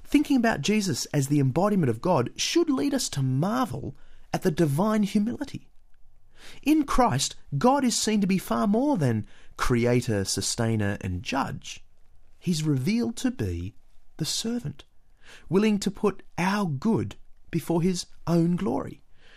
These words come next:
This is precisely where the accent of this Philippians passage falls. It begins and ends on a note of glory, with statements about Jesus'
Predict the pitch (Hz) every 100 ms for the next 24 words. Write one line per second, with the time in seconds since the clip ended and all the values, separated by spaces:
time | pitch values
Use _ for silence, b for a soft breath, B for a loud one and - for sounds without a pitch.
0 | b - 208 220 180 - 185 - 214 240
1 | - 165 156 139 135 160 170 - 117 104
2 | 113 120 127 - b b - 131 156 156
3 | 117 - 120 107 - 110 - 220 285 -
4 | - - b b b b - - - -
5 | 160 170 269 294 294 - - 175 156 240
6 | 220 139 117 104 101 95 - 95 90 85
7 | - 101 98 - 127 110 110 107 117 127
8 | 113 107